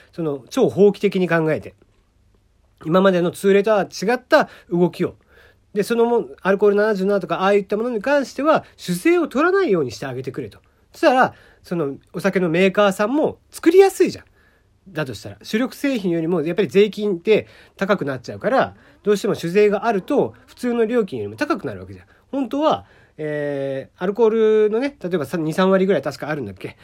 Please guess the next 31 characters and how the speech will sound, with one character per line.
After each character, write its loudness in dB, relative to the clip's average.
え -8
ー、 -10
酒 -14
税 -8
の -12
ね。 -8
で、 -2
え -4
ー、 -6
ア -2
ル -4
コ 0
ー 6
ル 2
と 0
し -14
て -6
作 -8
っ -8
た -2
場 0
合 0
に 0
は、 0
そ -6
の 2
二、 2
三 0
割 -2
が -4
ね、 -8